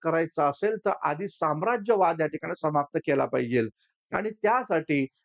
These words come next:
ब्रिटिशांनी भारतात जी काही साम्राज्य विस्ताराचं धोरण आखलेलं आहे, आणि त्या ब्रिटिशांच्या साम्राज्यवादाला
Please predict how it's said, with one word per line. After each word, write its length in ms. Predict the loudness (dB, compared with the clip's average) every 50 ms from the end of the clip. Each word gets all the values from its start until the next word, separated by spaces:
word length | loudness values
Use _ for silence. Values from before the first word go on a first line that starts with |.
| _ _ -12
ब्रिटिशांनी 720 | -2 -2 -2 0 0 -2 0 0 -2 -2 0 -2 -4 -2
भारतात 500 | -2 -2 -2 -2 -2 -4 -2 -2 -2 -2
जी 300 | -2 -4 -8 -4 -4 -4
काही 280 | -2 0 0 0 0 -2
साम्राज्य 600 | -2 -2 -2 -2 0 0 0 0 0 2 0 2
विस्ताराचं 500 | 2 0 -4 -2 -2 0 0 0 -2 0
धोरण 240 | 2 2 4 4 2
आखलेलं 360 | 0 -2 -2 -4 -2 2 2
आहे, 280 | 2 2 2 0 -2 -4 -6 _ _ _ _ _ -6
आणि 140 | -4 -4 -4 -2 0
त्या 140 | 0 0 0
ब्रिटिशांच्या 600 | 0 -2 0 0 0 0 0 -2 0 -2 -2 -2
साम्राज्यवादाला 1160 | -2 -2 -2 0 0 0 0 0 0 2 2 2 2 4 2 0 2 0 0 0 2 0 0